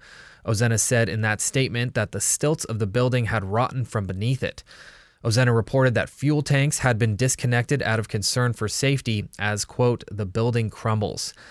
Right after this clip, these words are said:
The city office and the surrounding area were vacated after the collapse, according to Wallace.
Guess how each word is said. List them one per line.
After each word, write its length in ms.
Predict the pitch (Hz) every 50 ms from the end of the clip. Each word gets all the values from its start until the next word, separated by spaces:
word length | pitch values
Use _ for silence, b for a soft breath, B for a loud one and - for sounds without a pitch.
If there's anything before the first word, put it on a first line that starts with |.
| B B B B B B B B _
The 80 | 123
city 260 | - - 151 139 127
office 400 | 113 120 127 131 - 151 135 -
and 160 | - 117 110 110
the 60 | 107
surrounding 500 | - 117 110 117 120 131 131 127 123 -
area 320 | 117 117 120 123 131 143
were 160 | 147 123 110
vacated 580 | 98 92 117 120 - - - 123 117 117 117 -
after 280 | - - 107 104 - 113
the 80 | 98 101
collapse, 560 | - - 107 110 107 101 110 110 - - - -
according 300 | - - - 107 98 98
to 120 | 92 - 98
Wallace. 520 | 98 95 92 92 92 110 120 - - -